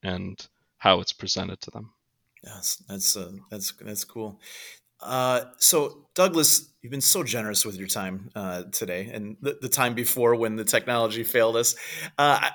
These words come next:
Speaker 2: I like to end, uh, the interview with, uh, a question for,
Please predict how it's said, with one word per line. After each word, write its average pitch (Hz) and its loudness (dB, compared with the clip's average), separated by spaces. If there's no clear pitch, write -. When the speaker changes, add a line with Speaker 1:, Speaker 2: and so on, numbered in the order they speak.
Speaker 2:
I 151 6
like 190 6
to 151 2
end, 156 4
uh, 123 2
the 120 -2
interview 131 2
with, 123 0
uh, 123 -2
a - -8
question 151 -2
for, 131 0